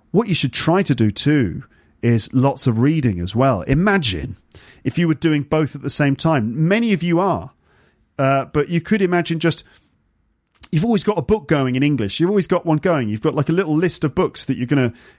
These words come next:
get through. And if reading, uh, a book for native speakers is, like, a little bit too much of a challenge,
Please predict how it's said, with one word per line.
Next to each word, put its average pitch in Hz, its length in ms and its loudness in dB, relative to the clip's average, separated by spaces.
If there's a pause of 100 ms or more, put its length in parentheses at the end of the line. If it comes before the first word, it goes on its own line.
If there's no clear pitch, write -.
get - 180 0
through. 90 380 -2 (760)
And 170 340 0 (100)
if 233 320 -2
reading, 185 540 0 (140)
uh, 143 320 2
a 139 60 4
book 190 260 -2
for 160 120 0
native 160 360 0
speakers 160 520 -2
is, 131 220 0
like, 151 180 0
a 170 60 2
little 202 340 2
bit 170 200 -2
too 160 200 0
much 156 220 -2
of 123 80 -4
a 120 40 0
challenge, 104 580 -2